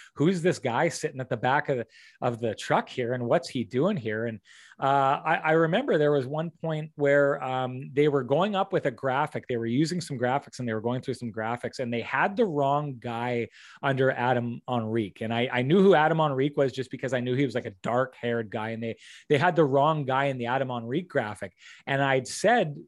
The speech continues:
"That's not Adam Henrique. You've got, you've got the wrong guy in, in the, in the graphic there." Um, and the person I'd said it to was Kathy Broderick, uh, who's, uh, behind the scenes, you know, like,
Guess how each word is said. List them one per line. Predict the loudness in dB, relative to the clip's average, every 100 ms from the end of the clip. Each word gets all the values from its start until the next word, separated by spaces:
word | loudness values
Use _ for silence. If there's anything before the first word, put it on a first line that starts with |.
| _ _ _ -6
"That's | -4 -2
not | 0 2
Adam | 4 2 2
Henrique. | 0 0 -2 -2 -4
You've | -2
got, | 0 0
you've | -4 -2
got | -2
the | 0
wrong | 0 0
guy | 0 0 0 -2 -8
in, | -10
in | -8 -6 -4
the, | -2 -4 -4
in | -8
the | -8
graphic | -4 -2 -2 -6 -12
there." | -12 -12 -18 -20 -20 _
Um, | -4 -2 -2
and | -6 -4
the |
person | 0 0 0
I'd | -4 -4
said | -2 -2
it | -2
to | -4 -2 0
was | -2 -4 -6
Kathy | -4 -4 -2
Broderick, | -4 -2 0 -2 -4 -10 -10
uh, | -8 -8 -6
who's, | -4 -4 -6 -16 -18 -8
uh, | -6 -4 -6
behind | -6 -4 0 0 -2
the |
scenes, | -4 -4 -4 -2 -4 -6
you | -4
know, | -4 -2
like, | -2